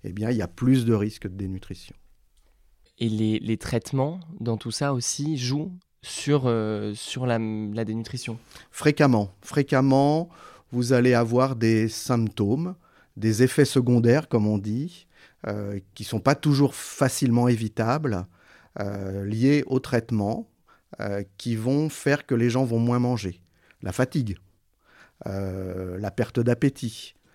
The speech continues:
Speaker 1: les nausées, euh, les vomissements,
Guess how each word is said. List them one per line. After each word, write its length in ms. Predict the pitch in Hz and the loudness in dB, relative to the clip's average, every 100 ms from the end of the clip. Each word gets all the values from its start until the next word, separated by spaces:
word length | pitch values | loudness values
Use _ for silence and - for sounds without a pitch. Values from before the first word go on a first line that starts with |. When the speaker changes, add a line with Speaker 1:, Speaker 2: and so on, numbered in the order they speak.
| _ - | _ -4
Speaker 1:
les 140 | 113 | 2
nausées, 580 | 117 135 120 120 117 - - _ | 4 4 6 2 2 -12 -20 _
euh, 380 | 104 98 98 98 | -6 -6 -6 -6
les 100 | 107 | -4
vomissements, 720 | 104 110 131 139 131 120 113 | 0 2 2 0 -2 -2 -2